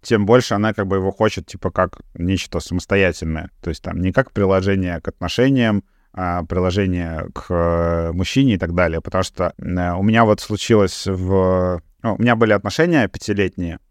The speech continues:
да, и я как бы, когда входил в эти отношения, мне было двадцать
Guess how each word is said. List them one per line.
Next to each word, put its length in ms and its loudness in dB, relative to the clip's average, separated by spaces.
да, 320 -2
и 400 -4
я 220 4
как 160 0
бы, 120 0
когда 240 0
входил 360 0
в 40 0
эти 180 -4
отношения, 500 0
мне 200 2
было 280 4
двадцать 600 -2